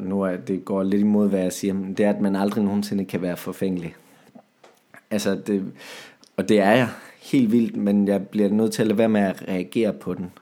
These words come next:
Altså, ture at spille pis dårligt over for folk, ture at lave noget, som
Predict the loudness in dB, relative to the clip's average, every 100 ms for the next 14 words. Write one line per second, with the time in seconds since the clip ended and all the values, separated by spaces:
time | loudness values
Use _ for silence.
0 | -20 _ _ -16 -10 -8 -8 -6 0 2
1 | 2 2 0 0 -4 -6 -6 -8 -8 -6
2 | -4 -4 -6 -14 _ -14 -10 -8 -10 -12
3 | -12 -6 -6 -6 -10 -6 0 2 2 0
4 | -2 -6 -4 0 2 4 4 2 -2 -6
5 | -6